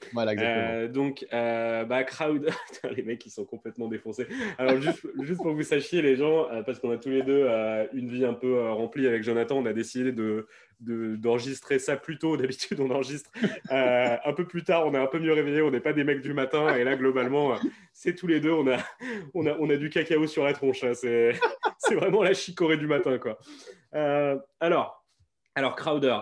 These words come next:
Speaker 2: euh, Crowder, euh, trois fois dix. Moi, c'est, euh, c'est le salaire que je pense qu'il mérite. Il pour-, il aurait pu peut-être, euh, être surpayé dans une, euh, une autre franchise un peu en P L S, tu vois.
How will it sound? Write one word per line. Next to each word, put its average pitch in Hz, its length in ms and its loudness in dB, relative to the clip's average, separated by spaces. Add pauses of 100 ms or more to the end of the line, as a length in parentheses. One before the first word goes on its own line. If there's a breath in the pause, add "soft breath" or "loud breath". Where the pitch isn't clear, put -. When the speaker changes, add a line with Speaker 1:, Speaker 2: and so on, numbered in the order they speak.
(140)
Speaker 2:
euh, 120 180 0
Crowder, 160 640 0 (140)
euh, 117 460 -4 (440)
trois 170 280 -4
fois 156 200 -2
dix. 139 380 -6 (340 soft breath)
Moi, 147 380 0
c'est, 175 400 0
euh, 123 1120 0 (100)
c'est - 240 -4
le 135 100 2
salaire 156 400 -4
que 127 120 -6
je - 200 -12
pense 143 300 -8
qu'il - 160 -10
mérite. 127 440 -2 (460)
Il 123 100 -10
pour-, 156 240 -4
il 131 120 0
aurait 123 160 0
pu 185 280 -10
peut-être, 165 480 -2
euh, 117 180 -2
être 123 140 -4
surpayé 139 520 -2
dans 123 120 -2
une, 113 220 -4
euh, 110 420 -4
une 120 140 -6
autre 127 140 -4
franchise 131 500 -6
un 107 160 -4
peu 123 120 -6
en 117 100 -2
P 123 120 -4
L 117 140 0
S, 123 220 0
tu 113 80 -6
vois. 107 340 -6